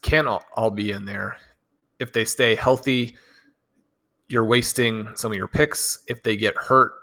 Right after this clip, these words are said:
then your team is still wasted because you didn't draft enough upside with the other selection. So you definitely don't wanna do that. You don't wanna think about,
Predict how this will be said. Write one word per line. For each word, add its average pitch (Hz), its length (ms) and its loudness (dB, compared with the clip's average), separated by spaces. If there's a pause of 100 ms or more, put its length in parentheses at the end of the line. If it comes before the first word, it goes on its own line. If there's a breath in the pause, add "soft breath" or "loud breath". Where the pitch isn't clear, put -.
(160)
then 107 520 -2 (260 soft breath)
your 135 120 2
team 117 560 -2
is 104 140 -6
still 165 260 4
wasted 104 440 0
because 110 400 -2
you 101 60 -6
didn't 107 260 -10
draft 104 420 0
enough 104 360 -4
upside 101 540 -2
with 107 180 -8
the - 100 -8
other 98 220 -4
selection. - 480 -6
So 113 200 0 (240 loud breath)
you 160 80 2
definitely 202 280 6
don't 143 160 6
wanna 131 180 0
do 143 200 0
that. 139 220 6
You 123 80 0
don't 131 140 4
wanna 143 160 2
think 135 220 -4
about, 120 320 4